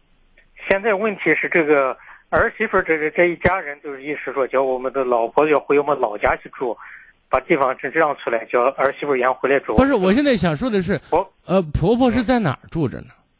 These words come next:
Speaker 1: 婆婆是在这，这，这，这，就在这省城嘛。
Speaker 2: 我知道是，
Speaker 1: 西安住着。
Speaker 2: 也就是在儿子的家里住着呢，是吗？
Speaker 1: 儿子家住着嘛，安康还有房嘛，这个。
Speaker 2: 那您是，您是孩子他爸爸？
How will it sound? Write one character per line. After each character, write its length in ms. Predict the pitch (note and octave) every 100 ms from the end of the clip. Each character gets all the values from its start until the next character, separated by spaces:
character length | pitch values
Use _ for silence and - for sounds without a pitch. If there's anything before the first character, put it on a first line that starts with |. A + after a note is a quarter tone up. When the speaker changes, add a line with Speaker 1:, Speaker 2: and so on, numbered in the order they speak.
| _ _ _ _
Speaker 1:
婆 160 | - F3+
婆 120 | G#3+
是 140 | G3+ G#3
在 180 | G3+ F3
这， 120 | F3+
这， 140 | F3+
这， 140 | F3 F3
这， 140 | F3+
就 180 | F#3+ F3
在 440 | F3 E3 D#3+ D#3+ - - _ _ _ -
这 100 | D#3 -
省 160 | D3+
城 220 | C#3+ C#3+ D#3+
嘛。 180 | C#3 G2+ _ _
Speaker 2:
我 180 | D#3 F#3+
知 140 | G#3 C4
道 80 |
是， 80 | G3+
Speaker 1:
西 60 | D#3
安 40 |
住 120 | F#3 B2
着。 160 | A2+ -
Speaker 2:
也 160 | C#3 F#3
就 80 | B3
是 100 | C4+
在 240 | B3+ A#3 _
儿 280 | A#2+ D3 A3+
子 300 | G#3+ F3 G#2+ -
的 140 | B2
家 260 | G#2+ D#3+ D#3
里 140 | B2+
住 220 | G#2 C#3+ A#2+
着 100 | F#2
呢， 140 | F2+
是 120 | -
吗？ 60 | C#3+
Speaker 1:
儿 160 | F3
子 100 | F#3+
家 140 | G3 E3+
住 160 | - E3+
着 120 | D3+
嘛， 100 | A#2+ B2+
安 160 | G3+ G3
康 140 | F#3
还 80 | F3
有 100 | D#3
房 220 | - A#2+
嘛， 180 | B2+ A2+ -
这 80 | B2+
个。 200 | A#2 G#2+ - - - _ _ _ _ _ _ _ _ _ _ _ _
Speaker 2:
那 180 | - G3+
您 240 | D3+ D#3+ G#3
是， 300 | G3+ B2+ D#2
您 240 | C3 G3+
是 140 | F#3 D#3+
孩 240 | A#2+ D3
子 180 | D3 A#2+
他 260 | B2+ C#3+
爸 220 | C3+ D#3+ A#2+
爸？ 160 | G#2